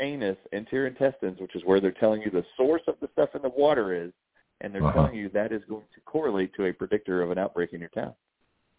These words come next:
Speaker 1: It never was that. You actually were either ingesting it or swallowing it. And, uh, Doctor Chetty, M D, out of South Africa in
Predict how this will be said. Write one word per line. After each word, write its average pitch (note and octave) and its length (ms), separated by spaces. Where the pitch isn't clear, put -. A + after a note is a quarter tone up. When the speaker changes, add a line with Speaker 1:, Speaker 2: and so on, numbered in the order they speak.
Speaker 1:
It - 80
never F2 240
was E2+ 220
that. F2 260
You G#2+ 140
actually G#2+ 220
were F#2+ 120
either F#2 200
ingesting F2+ 460
it C3+ 100
or - 140
swallowing A2 360
it. - 180
And, F2 180
uh, E2+ 100
Doctor F#2+ 300
Chetty, A2+ 280
M G#2 100
D, F#2+ 420
out F2+ 140
of E2+ 80
South G2 200
Africa F#2+ 500
in E2+ 120